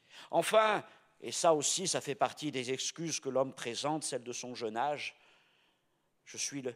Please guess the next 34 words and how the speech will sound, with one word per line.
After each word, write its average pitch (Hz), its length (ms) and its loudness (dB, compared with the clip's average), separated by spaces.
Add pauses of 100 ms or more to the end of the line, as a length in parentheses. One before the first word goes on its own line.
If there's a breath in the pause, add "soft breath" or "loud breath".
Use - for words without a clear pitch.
(160)
le, 117 200 -6
le - 160 -12
plus 160 220 -8
petit 170 360 2
dans 165 120 -6
la 120 100 -2
maison 131 320 -8
de 127 80 -8
mon 113 180 -8
père », 151 400 4 (460 loud breath)
comme 127 180 -6
pour 117 200 -12
dire, « 127 220 -8
Eh - 20 -10
bien, 120 140 -6
je 120 120 -10
n'ai 120 80 -8
pas 143 180 4
l'expérience, 135 920 -2
je 120 160 -8
n'ai 120 100 -8
pas 123 240 0
la 117 140 -4
force, 156 560 2
et 107 80 -12
cetera, 120 500 -6
et 113 60 -14
cetera. » 113 540 -12 (1080 soft breath)
Mais 123 140 -4
nous 139 80 -2
le 127 60 -6
voyons, 139 280 4
le 139 100 0
Seigneur, 135 600 0